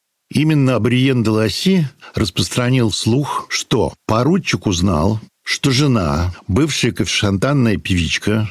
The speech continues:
изменяет ему с отцом, отставным генералом Дмитрием Бутурлиным, старым развратником. Чтобы не доводить дело до публичного скандала,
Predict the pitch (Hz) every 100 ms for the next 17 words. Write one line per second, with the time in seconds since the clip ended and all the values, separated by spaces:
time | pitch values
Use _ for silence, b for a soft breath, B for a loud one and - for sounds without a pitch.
0 | - 98 87 110 113 151 170 147 131 107
1 | - - 117 - - 80 67 73 - -
2 | - 90 78 123 147 95 87 87 107 117
3 | 92 80 92 95 95 87 - 87 92 80
4 | 69 71 B B - - 123 123 104 98
5 | 90 85 69 - - 67 - _ _ -
6 | 127 117 123 117 120 143 151 113 92 123
7 | 104 87 87 92 113 - 98 82 - 92
8 | 85 80 87 123